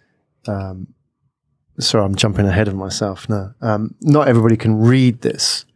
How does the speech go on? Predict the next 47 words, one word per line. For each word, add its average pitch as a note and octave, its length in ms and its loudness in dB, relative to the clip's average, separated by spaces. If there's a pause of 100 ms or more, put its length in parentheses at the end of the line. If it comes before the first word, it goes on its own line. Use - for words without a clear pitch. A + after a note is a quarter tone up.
(400)
because A2 240 0
they G#2+ 100 0
don't G#2+ 200 2
have G#2 160 0
access - 420 -2
to G#2 560 -2
the, G#2 380 0
um, G2 360 -6 (140)
the A2+ 100 2
numbers. A2 540 -2 (100)
They A2+ 100 4
don't A2 120 2
have G#2 100 0
access - 280 -4
to - 40 -2
the G#2 80 0
video. A2 400 2 (640)
I B2+ 80 2
wanted C#3 260 2
to A2+ 460 4
just - 220 -2
jump A#2 180 0
forward A#2 240 0
and G#2+ 100 0
have G#2+ 140 2
a - 20 -4
look G#2 120 -2
at - 60 -2
some A#2+ 140 0
of G#2+ 60 2
the G#2+ 80 4
experts. - 460 0
You've B2 100 4
mentioned A#2+ 300 2
some G#2+ 120 2
of G2+ 60 0
these G2 140 0
private G2 380 -2
dinners G2 280 -2
and G2 160 -8
some G#2+ 140 -2
of G2 60 -6
the G2 60 -8
people G#2 280 -4
that G#2 160 -4
you G2+ 160 -4
have G#2 340 -4